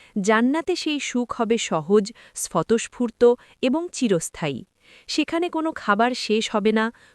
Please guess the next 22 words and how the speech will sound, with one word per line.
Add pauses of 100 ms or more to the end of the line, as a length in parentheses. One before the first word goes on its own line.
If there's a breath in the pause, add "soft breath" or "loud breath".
(100)
কোনো
স্বাদ
একঘেয়ে
হবে
না, (360 soft breath)
প্রতিটি
আহার
হবে
নতুন, (260 soft breath)
তাজা
ও
বিস্ময়কর। (640 soft breath)
আর (120)
এই
স্বর্গীয়
পরিবেশেই (260 soft breath)
আল্লাহ
সৃষ্টি
করেছেন (300 soft breath)
জান্নাতি
সঙ্গিনী, (200)
হুরদের,